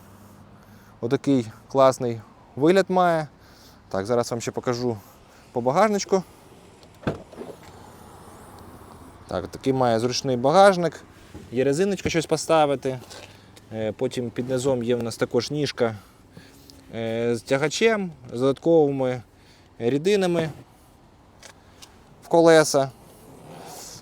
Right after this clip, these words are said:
Так, давайте ще покажу по фарбі автомобіль. Як завжди, почну з водійської дверки. Дев'яносто три і п'ять. Так, відразу проєм покажу, сімдесят шість і три.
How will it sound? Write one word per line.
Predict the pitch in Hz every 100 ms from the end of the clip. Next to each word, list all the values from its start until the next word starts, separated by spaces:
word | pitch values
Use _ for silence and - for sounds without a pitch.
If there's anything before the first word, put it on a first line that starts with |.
| -
Так, | - 107 107
давайте | 131 139 127
ще | 143
покажу | 127 139 135
по | 139
фарбі | 143 202 196
автомобіль. | 175 170 165 156 160 143 131 - - - - - - - - - - -
Як | 120 127
завжди, | 123 131 135
почну | 131 127 131 123 110 - - - -
з | 123
водійської | 131 131 135 151
дверки. | 180 190 170 156 - - - - - - -
Дев'яносто | 131 143 139 131
три | 143 139
і | 139
п'ять. | 170 180 180 - - - - - - - - - - - - - - - - - - - - - -
Так, | 76 82 - - 104 82
відразу | 104 107 104
проєм | 95 110 107 101
покажу, | 110 104
сімдесят | 117 113 120
шість | - 123 -
і |
три. | 117 170 196